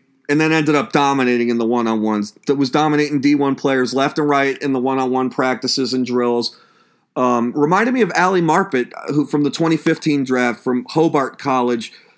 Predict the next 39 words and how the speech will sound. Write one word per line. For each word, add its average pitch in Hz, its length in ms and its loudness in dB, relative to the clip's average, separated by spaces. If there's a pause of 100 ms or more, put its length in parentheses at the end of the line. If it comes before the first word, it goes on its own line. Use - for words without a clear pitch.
(160)
which 131 160 -2
I - 20 4
believe 147 280 2
was 143 160 0
in 131 120 0
New 143 120 4
York. 139 380 2
And 131 80 0
I 131 40 0
think 196 180 -6
it 220 40 2
was 165 140 0
the 143 60 0
twenty 151 280 -2
fifteen 143 420 0
draft 123 280 -2
that 127 100 -2
Ali 127 240 0
Marpet 120 360 -2
was 120 140 -4
in. 120 140 -2
He's 139 260 -2
playing 143 260 0
in 165 60 0
the 165 60 0
Super 160 300 0
Bowl 123 180 0
this 117 180 -4
weekend 117 340 -2
for 131 80 -4
the 123 80 -2
Tampa 135 300 -2
Bay 139 140 0
Bucks, 139 500 -4 (140)
same 143 260 -2
team 151 220 -2
that 139 100 -2
drafted 135 420 -2
him. 110 160 -4